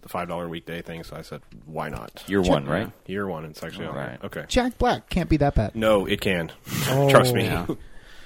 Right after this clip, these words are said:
Speaker 1: Um,
Speaker 3: The
Speaker 1: yeah.
Speaker 3: dude from Juno is in it too, right?
Speaker 1: Yes, he is.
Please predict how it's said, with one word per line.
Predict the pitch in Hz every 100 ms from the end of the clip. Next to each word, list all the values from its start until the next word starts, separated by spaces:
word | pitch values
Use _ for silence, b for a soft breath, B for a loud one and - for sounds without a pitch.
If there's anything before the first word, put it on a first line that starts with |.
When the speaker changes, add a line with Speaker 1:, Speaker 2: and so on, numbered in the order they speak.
| b -
Speaker 1:
Um, | 101 98 95 95 95 92 90 - - - - - - - - - - -
Speaker 3:
The | 214
Speaker 1:
yeah. | 254 220
Speaker 3:
dude | -
from | 254 190
Juno | - 160 240 185 123
is | 120
in | 113
it | -
too, | 180
right? | 165 165
Speaker 1:
Yes, | 190 139 - - -
he | 117
is. | 147 -